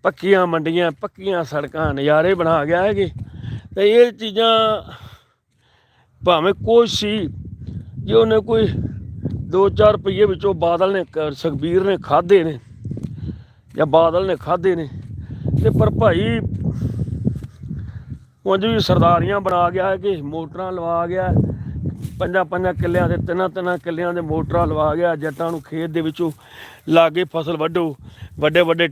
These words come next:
ਟਾਵਰ, ਲਾਈਟ ਵੇਖੋ। ਇਸ ਕਰਕੇ ਵਿੱਚ ਗੱਡੀਆਂ ਭਰਦੀਆਂ ਪਈਆਂ, ਇੱਥੋਂ ਨੇੜੇ ਘਰ ਨੇ, ਚਾਹ ਪਾਣੀ। ਨਹੀਂ ਤਾਂ ਇਹ ਫਸਲ ਅਸੀਂ ਫਿਰੋਜ਼ਪੁਰ ਲੈ ਕੇ ਜਾਂਦੇ ਸਾਂ, ਉੱਥੇ ਵੇਚੀ ਦੀ ਸੀ, ਉੱਥੇ ਮਾਰ ਲਾਲਾ, ਲਾਲਾ, ਲਿਜਾਣੀ ਜੀ, ਆਉਣੀ ਜੀ, ਕਰਨੀ ਚੱਲ,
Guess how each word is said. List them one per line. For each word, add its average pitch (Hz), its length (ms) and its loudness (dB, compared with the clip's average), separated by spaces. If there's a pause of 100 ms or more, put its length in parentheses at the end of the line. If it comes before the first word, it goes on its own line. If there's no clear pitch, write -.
ਟਾਵਰ, 165 400 4
ਲਾਈਟ 165 400 4 (240)
ਵੇਖੋ। 139 280 -10 (200)
ਇਸ 139 120 -10
ਕਰਕੇ 165 440 -4 (680)
ਵਿੱਚ 151 220 0
ਗੱਡੀਆਂ 160 400 4
ਭਰਦੀਆਂ 156 460 2
ਪਈਆਂ, 165 220 0
ਇੱਥੋਂ 160 160 0
ਨੇੜੇ 156 360 0
ਘਰ 156 240 4
ਨੇ, 151 180 -2
ਚਾਹ 165 340 4
ਪਾਣੀ। 160 400 -4 (520)
ਨਹੀਂ 170 120 -4
ਤਾਂ 170 140 2
ਇਹ 170 140 0
ਫਸਲ 156 360 2
ਅਸੀਂ 165 220 0 (1400)
ਫਿਰੋਜ਼ਪੁਰ 175 500 2
ਲੈ 175 200 4
ਕੇ 185 100 -2
ਜਾਂਦੇ 165 360 2
ਸਾਂ, 170 260 2 (800)
ਉੱਥੇ 170 340 4
ਵੇਚੀ 165 360 2
ਦੀ 175 180 0
ਸੀ, 170 360 -2
ਉੱਥੇ 165 320 -2
ਮਾਰ 156 420 4
ਲਾਲਾ, 160 340 4
ਲਾਲਾ, 156 540 0 (200)
ਲਿਜਾਣੀ 160 500 0
ਜੀ, 156 160 2
ਆਉਣੀ 160 300 2
ਜੀ, 151 140 -2
ਕਰਨੀ 156 400 -2
ਚੱਲ, 139 260 2